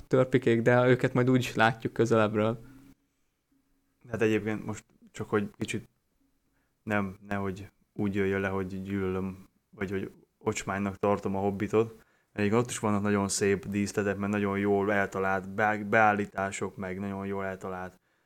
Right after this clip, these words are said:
Speaker 2: mindenféle ilyen animációk, vagy nem tudom, hogy ezt hogy kell mondani, amikor C G I-jal van megcsinálva az egész. De meg gond-, ez is egyébként C G I, tehát ez egyértelmű, hogy ilyet, ezt nem fog-, nem építette meg senki.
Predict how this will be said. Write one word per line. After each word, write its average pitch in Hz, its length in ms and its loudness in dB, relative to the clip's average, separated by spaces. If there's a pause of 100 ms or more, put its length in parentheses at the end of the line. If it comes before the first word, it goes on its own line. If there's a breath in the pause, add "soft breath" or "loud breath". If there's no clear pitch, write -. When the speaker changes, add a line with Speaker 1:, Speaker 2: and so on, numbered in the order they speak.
(440)
Speaker 2:
mindenféle 95 600 -4
ilyen 92 320 -6 (120)
animációk, 104 920 0
vagy 95 120 -8
nem 98 140 -6
tudom, 92 140 -16
hogy 92 100 -20
ezt 90 120 -20
hogy 98 100 -20
kell 98 160 -10
mondani, 95 460 -6
amikor 95 360 -6
C - 80 -6
G 92 180 -4
I-jal 92 300 -2
van 95 100 -4
megcsinálva 92 540 -4
az 92 100 -2
egész. 95 280 -2
De 110 100 0
meg 110 160 2
gond-, 117 160 4
ez 117 160 2
is 104 100 -2
egyébként 104 440 2
C - 60 -4
G 104 180 0
I, 101 60 -2
tehát 101 420 2
ez 101 140 -6
egyértelmű, 98 580 -6
hogy 98 120 -6
ilyet, 98 240 -6
ezt 104 100 -10
nem 107 120 -4
fog-, 110 140 2
nem 113 140 2
építette 98 480 -4
meg 95 160 -6
senki. 95 480 -2